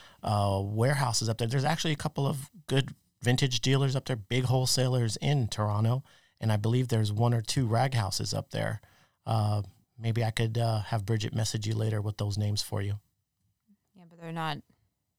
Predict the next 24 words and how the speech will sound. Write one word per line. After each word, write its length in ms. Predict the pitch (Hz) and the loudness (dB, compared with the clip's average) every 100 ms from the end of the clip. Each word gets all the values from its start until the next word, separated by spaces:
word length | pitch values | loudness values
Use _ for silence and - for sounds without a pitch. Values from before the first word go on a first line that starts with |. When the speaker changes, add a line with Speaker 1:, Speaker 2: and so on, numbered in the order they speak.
| _ _ _ _ _ | _ _ _ _ _
Speaker 1:
They're 120 | - 143 | 0 0
open 240 | 151 113 | 0 -2
to 100 | 113 | -2
the, 80 | 110 | -2
well, 160 | - 101 | -2 2
Speaker 2:
they're 100 | - | 4
Speaker 1:
I 20 | |
don't 80 | 107 | 4
Speaker 2:
not 40 | 107 | 2
Speaker 1:
know 40 | |
Speaker 2:
who 20 | - | 2
Speaker 1:
if 40 | |
they're 100 | - | 0
Speaker 2:
I'm 60 | 104 | -2
Speaker 1:
open. 200 | - - | -4 -8
Speaker 2:
thinking 420 | 170 160 160 151 | -8 -8 -8 -6
of, 160 | 156 | -6
are 160 | 160 156 | -6 -6
they? 320 | 156 165 190 - _ _ _ _ _ 156 | -6 -6 -8 -12 _ _ _ _ _ -2
Speaker 1:
No. 160 | 151 - _ 170 | -2 -2 _ -6
Speaker 2:
No? 220 | 151 151 - | -4 -4 -10
Okay. 240 | - - 156 _ _ _ _ _ _ - | -16 -14 -14 _ _ _ _ _ _ -14
All 60 | |
right. 160 | 117 | -14